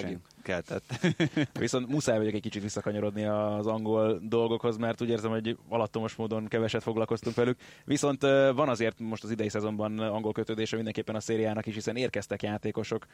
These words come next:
Speaker 3: ha nem is nagy számban, de elég érdekes játékosok a szériába. És hát, ö, például Nemanja Vidicre nem állíthatnák, hogy olyan, ö, nagyon, ö, sikeres lett volna eddig a bemutatkozása, de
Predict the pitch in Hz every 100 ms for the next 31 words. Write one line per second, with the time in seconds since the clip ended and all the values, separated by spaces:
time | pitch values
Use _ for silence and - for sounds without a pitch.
0 | - - 110 95 117 120 120 117 123 123
1 | 127 127 127 131 143 123 107 104 107 107
2 | 107 104 107 104 107 107 113 117 127 -
3 | - - - - 117 - 131 - 135 139
4 | 135 131 139 135 127 139 143 127 120 139
5 | 139 135 135 - 131 131 127 127 127 127
6 | 127 131 123 123 123 127 127 - 139 131
7 | 123 127 120 127 123 117 123 120 127 131
8 | - 127 123 - 120